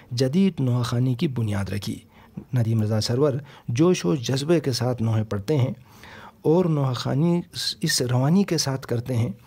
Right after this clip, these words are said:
कि सुनने वाले को बहुत मज़ा आता है। नदीम सरवर एक एक लफ्ज़ को इस अंदाज से तलफ़ुज़ करते हैं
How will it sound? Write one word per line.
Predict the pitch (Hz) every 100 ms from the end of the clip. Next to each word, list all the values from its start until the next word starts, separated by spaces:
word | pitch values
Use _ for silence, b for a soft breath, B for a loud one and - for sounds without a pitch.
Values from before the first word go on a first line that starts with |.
| B B -
कि | 135 131 131 -
सुनने | - 127 127 127 127 -
वाले | 117 127 151
को | 143 156 - 165
बहुत | 147 107
मज़ा | 110 98
आता | 95 107
है। | 110 - _ B B B
नदीम | 113 110 110
सरवर | 104 110 135 131 135 -
एक | 147 151 - 131
एक | 143 139
लफ्ज़ | - 135 156 160
को | 160 156
इस | 143 -
अंदाज | 123 123 127 127
से | 120
तलफ़ुज़ | 113 110 110 113 -
करते | 110 -
हैं | 113 135